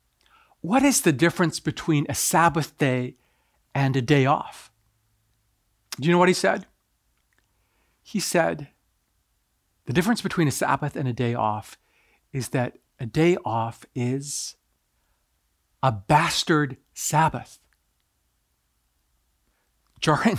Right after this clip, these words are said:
<laughs> language, uh, but memorable. A day off is a kind of bastard Sabbath. And part of what makes a Sabbath truly a Sabbath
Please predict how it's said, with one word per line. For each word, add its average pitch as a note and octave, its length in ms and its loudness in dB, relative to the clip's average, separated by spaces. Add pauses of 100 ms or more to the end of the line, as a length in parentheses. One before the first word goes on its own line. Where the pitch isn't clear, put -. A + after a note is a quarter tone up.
(100)
<laughs> - 120 -6
language, - 580 -6 (1120)
uh, - 180 -14
but F3 200 -2
memorable. E3 560 0 (800)
A C3+ 60 -2
day F#3 240 4
off F3 300 6
is D3 180 -2
a D#3 60 -2
kind D3+ 380 -6
of C#3 220 -6 (960)
bastard D3 640 -2 (680)
Sabbath. - 680 -6 (760)
And D#3 200 2
part C4 280 4
of G3 120 2
what E3+ 200 2
makes D3+ 380 0
a D3+ 80 -4
Sabbath C3+ 540 2 (120)
truly E3 480 0
a - 60 -10
Sabbath - 640 -8